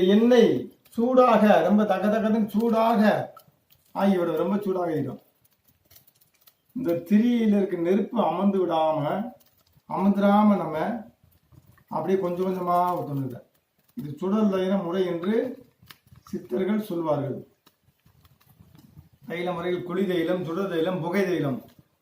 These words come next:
புகையை வாங்கி அதை தைலமாக்குறது, புகை தைலம் என்று புகையை வலிச்செடுக்கிற முறையில் இருக்கிறது. அந்த சத்தை இந்த திரியில் அந்த மூலிகையை தடவி அந்த சத்தை நெருப்பின் மூலம் எடுக்கக்கூடிய முறை.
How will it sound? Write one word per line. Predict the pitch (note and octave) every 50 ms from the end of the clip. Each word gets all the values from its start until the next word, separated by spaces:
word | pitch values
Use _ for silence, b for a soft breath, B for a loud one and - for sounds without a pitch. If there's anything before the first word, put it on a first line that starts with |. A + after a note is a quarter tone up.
| _ -
புகையை | E3+ F3+ G3+ A#3+ B3 A#3+ A#3 G#3 F#3+
வாங்கி | G3 G3+ G#3+ A#3 A#3+ B3 C#4
அதை | A3+ G#3+ G#3 - G3
தைலமாக்குறது, | F#3+ F#3+ G3 F#3+ F#3 F3 - E3 E3 D#3 C#3+ E3+
புகை | G3 A3 A3 G#3+ G3+ G3
தைலம் | G3 G3 G3 G3+ G3 F#3+ F#3+
என்று | F#3 F#3 G#3+ C#4+ A#3 F#3+
புகையை | F#3+ G#3+ A3 G#3+ G#3 G3 F3
வலிச்செடுக்கிற | F3 F#3 F#3+ - - F#3+ F3+ D#3+ F#3 G#3 A#3 A3
முறையில் | G3 F#3 F3+ E3 D3+ C#3
இருக்கிறது. | C3 B2+ A#2+ C3 A#2+ A#2+ A#2 - - - - - _ _ _ _ _ _ _ _ _ - - - F3+
அந்த | F#3 F#3+ F#3+ F#3 - G#3
சத்தை | G#3+ G#3 - - - B3+ A3+ G3 F3 C#3+ - - - - - _ _ - - _ _ _ _ - - - - - - _ _ - - _ - E3+
இந்த | F#3 G3 G3+ F#3+ G3 G3 -
திரியில் | A3+ A3+ A#3+ C4 B3+ A#3 A3+ A3+ A#3 A#3+ B3+ C4 C4 C4+
அந்த | A3 G3+ G3 G3 G3+ G#3+
மூலிகையை | A#3+ B3 B3+ B3 B3 A#3 A#3 A3+ A3 G#3+ G#3+ G3+ F3+ F#3+
தடவி | G#3 G#3 A3 A3+ A#3 A3
அந்த | G#3+ G3 G3 - - G3+
சத்தை | G3+ G3 - - - A#3+ A3+ G#3 F#3 D#3 - - - - - - _ _ _ _ _ _ _ - F3 F#3 F#3 F#3 G3
நெருப்பின் | G#3+ B3+ C#4 - - C#4 B3+ B3 A#3+
மூலம் | A#3+ B3+ C4+ C4 A3 G#3+
எடுக்கக்கூடிய | G#3+ G#3 A#3 G#3+ G3 G3 G3+ A3 B3 C4+ - G3+ E3+ E3+
முறை. | F3 F3+ F#3+ D#3+